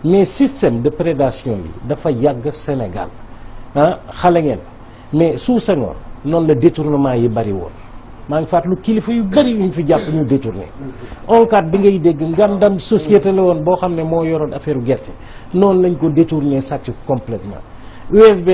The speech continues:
noonu lañ ko daaneele, banque la woon. Noonu lañ daaneele B I A O.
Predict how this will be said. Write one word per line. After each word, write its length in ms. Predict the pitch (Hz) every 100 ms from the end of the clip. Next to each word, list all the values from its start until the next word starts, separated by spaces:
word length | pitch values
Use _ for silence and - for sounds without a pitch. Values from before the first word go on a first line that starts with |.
| 175
noonu 220 | 185 185
lañ 120 | 180
ko 120 | 175
daaneele, 460 | 151 156 139 127 123
banque 300 | 131 160 -
la 140 | 127
woon. 160 | 107 - - - - - - - -
Noonu 240 | 165 196 196
lañ 160 | 185
daaneele 480 | 151 175 175 160 156
B 100 | 135
I 240 | 170 160 143
A 80 |
O. 120 | 120